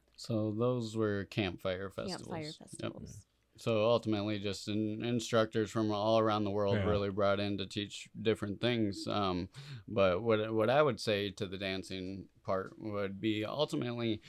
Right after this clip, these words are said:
Speaker 1: um, flow is what we call what we do.
Speaker 3: Right.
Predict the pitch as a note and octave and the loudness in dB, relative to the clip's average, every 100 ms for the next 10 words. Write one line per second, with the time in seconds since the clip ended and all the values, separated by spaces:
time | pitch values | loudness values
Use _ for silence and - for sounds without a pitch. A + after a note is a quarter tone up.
0 | - - - G#2 G2 F2+ F#2 F#2+ G2 - | -20 -20 -6 0 2 2 0 -2 -4 -10
1 | _ _ - - _ _ _ - - - | _ _ -20 -20 _ _ _ -20 -14 -12
2 | - - C#3 A#2 A2+ A2+ A2+ A2 - G#2+ | -10 2 6 8 8 4 0 -6 -6 -4
3 | G2+ G2 F#2+ G#2 G2 F#2+ - G2+ G2 F#2+ | -2 -4 -2 0 0 -2 2 4 4 2
4 | F2+ F2 F2 B2+ F#2+ | 0 -2 2 2 4